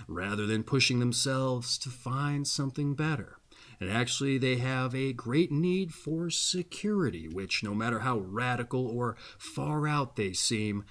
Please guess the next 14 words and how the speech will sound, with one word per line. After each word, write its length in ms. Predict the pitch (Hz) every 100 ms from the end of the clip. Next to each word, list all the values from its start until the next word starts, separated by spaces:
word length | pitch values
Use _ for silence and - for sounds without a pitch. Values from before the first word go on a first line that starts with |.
| - -
remains 600 | 110 117 143 180 180 160
a 140 | 160
com-, 380 | - 170 143 -
a 160 | 117 101
commanding 720 | - 123 120 151 165 147 110
presence 720 | - 156 135 87 - - - - - -
in 300 | 113 107 95
their 220 | 92 98
lives. 800 | 113 117 101 78 - - - - - - - - - - -
And 100 | 95
the 40 |
emotional 480 | 85 95 101 - 98
lives 380 | 98 104 101 92
of 200 | 117 -